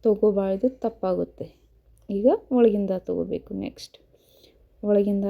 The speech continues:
ತಗೊಂಡು ದಾರನ ಒಂದ್ ಸ್ಮಾಲು, ಒಂದ್ ಬಿಗ್ ಎಳಿಬೇಕು. ಹ್ಮ್, ಮಿಡಲಲ್ಲೇ ಹಾಕ್ಕೋಬೇಕು ನೋಡಿ. ಫ್ಲವರ್ ಆಯ್ತು ಅಲ್ಲಿ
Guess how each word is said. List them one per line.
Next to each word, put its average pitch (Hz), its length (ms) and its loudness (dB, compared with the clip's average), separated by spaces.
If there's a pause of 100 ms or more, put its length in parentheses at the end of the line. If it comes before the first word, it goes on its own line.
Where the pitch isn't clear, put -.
(140)
ತಗೊಂಡು 202 320 2 (140)
ದಾರನ 202 520 -4 (580)
ಒಂದ್ 202 240 0
ಸ್ಮಾಲು, 208 480 2 (200)
ಒಂದ್ 214 240 0
ಬಿಗ್ 202 320 -2
ಎಳಿಬೇಕು. 190 480 -4 (1000)
ಹ್ಮ್, 196 180 -6 (300)
ಮಿಡಲಲ್ಲೇ 190 480 2 (160)
ಹಾಕ್ಕೋಬೇಕು - 680 -8 (560)
ನೋಡಿ. - 220 -6 (2000)
ಫ್ಲವರ್ 202 520 2 (1900)
ಆಯ್ತು 208 300 0
ಅಲ್ಲಿ - 180 -6